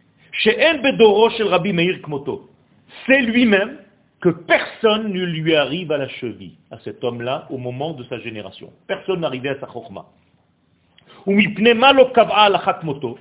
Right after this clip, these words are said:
Alors pourquoi la halakha n'est pas comme lui ? C'est très rare lorsque la halakha est comme lui. Incroyable, alors qu'il était le plus grand. Pourquoi ? Shelo yachlu chaverav la'amod al sof da'ato. Parce que ses,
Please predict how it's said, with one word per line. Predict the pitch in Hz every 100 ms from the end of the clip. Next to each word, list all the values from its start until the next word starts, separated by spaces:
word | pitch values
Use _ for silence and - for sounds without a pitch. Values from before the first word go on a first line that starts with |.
| -
Alors | 156 160
pourquoi | 185 175 202
la | 185
halakha | 170 156 151 156 143 - -
n'est | 151
pas | 156 143
comme | 143 117
lui ? | 98 104 - _ _ _
C'est | 185 180
très | - - 294
rare | 233 208 208 - - _ _ _ _ _ _ -
lorsque | 175 220 220 -
la | 190 185 160
halakha | 160 165 180
est | 180
comme | 175 143
lui. | 135 107 - _ _ _ _ _ _ _ -
Incroyable, | 285 311 - 214 156 107
alors | 151 170
qu'il | 202
était | 190 240
le | 233
plus | 269
grand. | 247 180 - - _ _ _ _ _ _
Pourquoi ? | - 151 - 156 127 - - _ _ _ _ -
Shelo | - 180 156 196 240
yachlu | 196 170 196 -
chaverav | 147 135 139 175
la'amod | 151 131 123 160 185
al | 120 110
sof | - 131
da'ato. | 117 107 98 - -
Parce | 127 120
que | 120
ses, | - 123